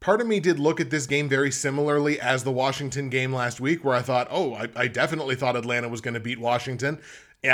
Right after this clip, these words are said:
a-, in Atlanta." Turns out they did not do that. And I thought, "Oh my gosh, is this just deja vu?" Because the Jets are also,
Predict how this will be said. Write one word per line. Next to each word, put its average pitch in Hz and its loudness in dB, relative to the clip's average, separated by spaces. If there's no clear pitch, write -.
a-, 127 -4
in 156 6
Atlanta." 131 2
Turns 131 -4
out 123 -2
they 127 0
did 117 0
not 123 -2
do 117 -4
that. 143 2
And 123 -10
I 120 -6
thought, 117 -4
"Oh 120 -4
my 120 -4
gosh, 135 0
is 131 -2
this 135 4
just 127 -2
deja 123 2
vu?" 160 6
Because 139 -2
the 117 -6
Jets 123 -2
are 113 -4
also, 147 0